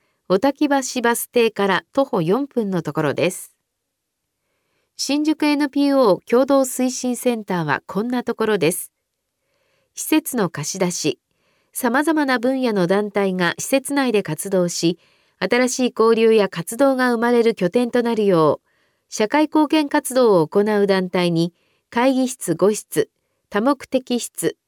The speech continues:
屋内運動場二室、多目的グラウンドを貸し出します。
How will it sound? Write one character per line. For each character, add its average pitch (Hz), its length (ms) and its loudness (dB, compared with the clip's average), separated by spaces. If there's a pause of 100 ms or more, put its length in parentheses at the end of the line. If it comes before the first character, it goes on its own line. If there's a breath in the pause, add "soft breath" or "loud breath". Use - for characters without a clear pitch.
(160)
屋 170 260 0
内 269 220 2
運 240 240 -2
動 226 240 2
場 185 380 2
二 202 140 -2
室、 - 400 -6 (640)
多 196 120 -2
目 269 200 0
的 277 260 -4
グ 254 120 4
ラ 277 160 2
ウ 262 60 -2
ン 233 60 -4
ド 202 200 4
を - 100 2
貸 151 200 -8
し - 20 -20
出 156 100 -2
し 143 160 -8
ま 135 140 -2
す。 - 200 -10